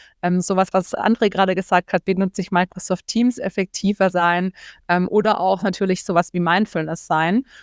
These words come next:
Und, ähm, ja, eben eine Plattform, auf der, ähm, es verschiedene Sessions gibt und ich kann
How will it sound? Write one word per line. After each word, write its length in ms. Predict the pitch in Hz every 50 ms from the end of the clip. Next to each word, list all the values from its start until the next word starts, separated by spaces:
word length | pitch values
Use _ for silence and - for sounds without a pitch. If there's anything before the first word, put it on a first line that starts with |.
| - _ _ _ _
Und, 420 | - 190 185 185 185 185 185 - -
ähm, 320 | - 185 175 175 180 180 180
ja, 280 | 185 226 214 175 - - _ _ _ - -
eben 180 | 190 196 190
eine 160 | 190 185 180
Plattform, 640 | 170 - 208 240 - - - 240 240 240 247 247 - -
auf 220 | - 185 180 -
der, 480 | - - 185 180 180 180 180 180 180 - _
ähm, 160 | - 180 175
es 120 | 180 175 -
verschiedene 380 | - - - - 240 240 233
Sessions 460 | 220 - 208 208 - - 220 196 - -
gibt 520 | - 196 196 196 - _ - - - _ _ _ _
und 340 | - 180 175 175 - - -
ich 140 | - - -
kann 380 | - - 190 175 175 175 175